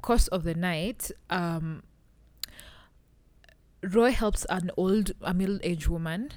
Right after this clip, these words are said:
to her room. And then, like, in the middle of the night, police come banging on the door, and Roy is accused of rape, uh, raping the old woman. So he's taken into custody, where he's awaiting, uh, trial.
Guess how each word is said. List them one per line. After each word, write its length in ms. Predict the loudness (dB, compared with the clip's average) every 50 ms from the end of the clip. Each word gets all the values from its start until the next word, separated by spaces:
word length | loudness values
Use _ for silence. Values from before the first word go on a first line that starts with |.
| -18 -10
to 140 | -6 -6 -4
her 160 | -4 -4 -4
room. 400 | -4 -2 -2 -2 -2 -2 -4 -10 _ -20 _ _ _ _ -8
And 100 | -4 -4
then, 200 | -2 -2 -2 -2
like, 240 | -2 -2 -2 -4 -4
in 120 | -4 -4
the 60 | -2 -2
middle 260 | -2 -4 -4 -2 -2
of 80 | -2 -2
the 80 | -2
night, 360 | -4 -2 -2 -4 -4 -4 -6 -8 -8 -10 2 6
police 340 | 6 6 6 4 0 -2 -2
come 240 | -2 -2 -2 -2 -2
banging 280 | -2 -2 -2 -4 -4
on 100 | -6 -6
the 140 | -8 -8 -6
door, 260 | -4 -4 -4 -4 -6 -8 _ -16 -8 -6
and 220 | -6 -4 -4 -4
Roy 180 | -2 -2 -2 0
is 160 | -2 -4 -4 -4
accused 440 | -6 -6 -4 -4 -4 -4 -6 -8
of 180 | -10 -10 -8 -6
rape, 300 | -4 -6 -6 -2 4 4 4 4 4 -4 -16 -20 -20 _ -20 -20 -20 -20 -20 -12 _
uh, 140 | -4 -4 -2
raping 280 | -2 4 4 4 4 4
the 80 | -2 -2
old 260 | -2 -2 -2 0 -2
woman. 360 | -2 -2 -2 -6 -6 -8 -8 -10 -16 -16 -16 -20 -20 -20 -20 -20 _
So 160 | -14 -6 -4 -2
he's 160 | -2 -2 0
taken 220 | 0 0 0 0
into 180 | -2 -2 -4 -4
custody, 640 | -4 -4 -6 -4 -2 -4 -4 -4 -4 -6 -6 -8 -12 -16
where 340 | -12 -6 -4 -2 -2 -2 -2
he's 220 | -2 -4 -4 -4
awaiting, 640 | -2 -2 -2 -2 -4 -4 -4 -4 -4 -4 -6 -6 -8
uh, 300 | -8 -8 -8 -8 -8 -10 -8
trial. 540 | -6 -4 -2 -2 -2 -2 -2 -2 -4 -4